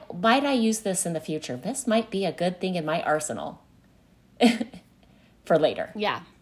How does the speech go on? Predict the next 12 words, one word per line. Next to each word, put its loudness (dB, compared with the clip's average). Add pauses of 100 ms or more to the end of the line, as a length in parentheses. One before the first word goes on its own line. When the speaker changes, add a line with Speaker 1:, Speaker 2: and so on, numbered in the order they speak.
(100)
Speaker 2:
I 6
love 4
that 4
it, 2
like, 8
it 2
comes 0
down 4
to 2 (360)
we're 6
all 8
human. 0